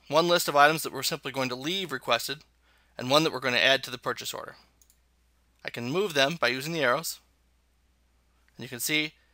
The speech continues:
here it's giving me an estimate of what the purchase order is worth. If we know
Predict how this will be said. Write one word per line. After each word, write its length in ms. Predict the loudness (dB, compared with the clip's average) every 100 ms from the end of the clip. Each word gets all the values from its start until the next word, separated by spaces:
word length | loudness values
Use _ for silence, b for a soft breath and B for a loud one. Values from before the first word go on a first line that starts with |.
| _
here 240 | -8 0 0
it's 120 | 0
giving 260 | -2 0 0
me 80 |
an 80 | 4
estimate 420 | 4 2 -2 -4 -6
of 120 | -8
what 160 | -6 -8
the 60 |
purchase 340 | -8 -8 -6 -6
order 220 | -4 -4
is 100 | -8
worth. 440 | -8 -10 -10 -20 _ _ _ _ _ _ _ _ _ _ _ _ _ _ _ _ _ _ _ _ _ _ _ _ _ _ _ _ _ _ _ _ _ _ _ _ _ _ _ b b b b b -6
If 160 | -4
we 80 | 0
know 380 | 6 8 8